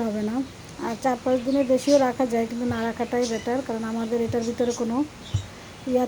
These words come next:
থাকে না, বা যেটা কিনে খাই ওটার ভিতরে তো অনেক কিছু দেওয়া থাকে, তাই ওটা নষ্ট হয়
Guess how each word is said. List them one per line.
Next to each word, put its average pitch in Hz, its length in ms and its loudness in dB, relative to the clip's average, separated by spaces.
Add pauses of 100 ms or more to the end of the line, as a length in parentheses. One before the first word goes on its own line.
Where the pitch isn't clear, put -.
থাকে 226 260 2
না, 226 60 0 (560)
বা 240 80 2 (240)
যেটা 240 200 2 (100)
কিনে 247 280 2
খাই 240 160 4
ওটার 233 220 2
ভিতরে 240 240 2 (100)
তো 240 60 4 (760)
অনেক 240 200 0
কিছু 262 140 0 (100)
দেওয়া 240 260 6
থাকে, 226 180 0 (100)
তাই 233 220 2
ওটা 240 140 2 (100)
নষ্ট 233 220 -4 (100)
হয় 226 140 2